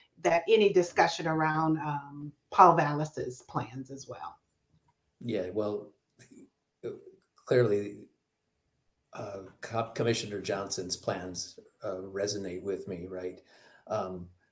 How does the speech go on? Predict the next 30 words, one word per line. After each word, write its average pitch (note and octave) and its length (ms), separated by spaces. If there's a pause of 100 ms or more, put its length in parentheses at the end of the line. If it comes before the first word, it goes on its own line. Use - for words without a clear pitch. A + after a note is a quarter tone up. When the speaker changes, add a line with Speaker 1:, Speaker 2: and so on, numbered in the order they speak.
(320)
Speaker 2:
we've G#2 260
talked A2+ 300
about G#2 300
that G#2 100
over F#2+ 240
and G2 100
over G2+ 160
again F#2 200
in F#2 80
the F#2 60
Poor G#2 200
People's G#2 380
Campaign G2+ 680
about, F2+ 420 (440)
you A2 100
know, F2+ 280
corporate A2 440
greed, A#2 560 (440)
and, F#2 420
um, F2 340 (300)
you F#2+ 80
know, F2+ 160
it, F#2 160
it's, F#2 240 (120)
it's - 160
high G2+ 160
time G2 320
we F#2+ 140
organize F#2+ 560 (100)
to, F2 280